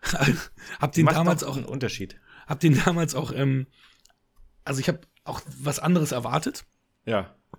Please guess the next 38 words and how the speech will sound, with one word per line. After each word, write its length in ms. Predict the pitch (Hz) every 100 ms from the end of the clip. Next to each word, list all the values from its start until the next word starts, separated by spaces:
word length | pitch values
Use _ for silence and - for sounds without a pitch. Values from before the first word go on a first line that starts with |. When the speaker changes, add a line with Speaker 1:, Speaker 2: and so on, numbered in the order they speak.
| -
Speaker 1:
Ähm, 260 | 135 135 123
Speaker 2:
Ich 80 |
Speaker 1:
total. 480 | 175 165 139 185 262 -
Speaker 2:
auch. 120 | - 127
Speaker 1:
Also 140 | 127
von, 180 | - - -
also 200 | 131 127
auch 240 | 131 -
als 180 | - 117
es, 180 | 123 -
als, 440 | 131 123 - - -
äh, 200 | 139 123 - - -
als 200 | - 127
man 120 | 135
die 60 | 135
Prämisse 440 | - 131 156 160
damals 380 | 147 139 143 135
auch 180 | - 123
in 140 | -
den 100 | 127 123
Medien 320 | 135 151 151
geäußert 440 | 139 123 147 139
hatte, 280 | 139 135 131 - - -
habe 160 | - 143
ich 180 | 127 - -
mit 180 | 147 143
einem 100 | 135
ganz 200 | 165 156
anderen 240 | 120 120
Film 180 | - 117
gerechnet. 240 | 110 113
Ich 80 | 131
habe 120 | -
wirklich 220 | 147 170 131
Speaker 2:
Mhm. 60 |
Speaker 1:
mit 120 | 135
so 120 | - 131
einem, 160 | 127